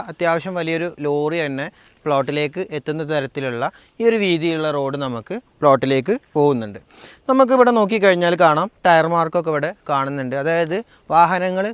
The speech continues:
കയറി ഇറങ്ങി പോകുന്ന റോഡ് തന്നെയാണ് നമുക്ക് ഇവിടെ കാണാൻ കഴിയുന്നത്. പിന്നെ നമ്മൾ ഈ ഏഴ് ഏക്കർ ലാൻഡ് പറഞ്ഞു, ഏഴ് ഏക്കർ ലാൻഡിനെ ഒറ്റ പ്ലോട്ടാക്കി കൊടുക്കുന്നതിന് പകരം നമ്മുടെ ഓണർ ചെയ്യുന്നതെന്ന് പറഞ്ഞു കഴിഞ്ഞാൽ നല്ല കിടിലനായിട്ട്, ആ, വ്യൂ ഒക്കെ കിട്ടുന്ന സൈറ്റാണ്. ഒരുപാട്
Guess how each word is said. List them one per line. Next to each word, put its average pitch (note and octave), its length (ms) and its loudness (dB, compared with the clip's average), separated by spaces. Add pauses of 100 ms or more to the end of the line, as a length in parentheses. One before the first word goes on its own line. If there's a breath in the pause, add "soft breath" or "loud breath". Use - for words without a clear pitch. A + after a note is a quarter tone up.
(120)
കയറി E3+ 400 2
ഇറങ്ങി E3 300 -4
പോകുന്ന C#3+ 440 -6
റോഡ് C3+ 260 -6
തന്നെയാണ് A#2 380 -8
നമുക്ക് A2+ 240 -10 (140)
ഇവിടെ C#3+ 240 -6
കാണാൻ A#2 300 -4
കഴിയുന്നത്. G2 320 -8 (460 loud breath)
പിന്നെ B3 200 4
നമ്മൾ B3+ 240 4
ഈ - 20 0 (180)
ഏഴ് G3+ 200 4
ഏക്കർ G#3+ 240 -2
ലാൻഡ് E3 280 4
പറഞ്ഞു, D3 200 0 (160)
ഏഴ് D3+ 140 4
ഏക്കർ F3 320 2
ലാൻഡിനെ E3+ 360 0 (440 soft breath)
ഒറ്റ E3 360 -6 (260)
പ്ലോട്ടാക്കി F#3 600 2 (100)
കൊടുക്കുന്നതിന് D#3+ 560 -2
പകരം B2 320 -6 (100)
നമ്മുടെ D#3+ 300 -4
ഓണർ D#3+ 180 -4 (100)
ചെയ്യുന്നതെന്ന് D3+ 420 -4
പറഞ്ഞു B2 160 -8
കഴിഞ്ഞാൽ A#2+ 300 -10 (100)
നല്ല E3 160 -4
കിടിലനായിട്ട്, E3 720 -8 (440 soft breath)
ആ, - 20 0 (200)
വ്യൂ D3 200 -2
ഒക്കെ E3 180 -4
കിട്ടുന്ന D3 340 -8
സൈറ്റാണ്. B2 520 -6 (320 soft breath)
ഒരുപാട് B3+ 520 6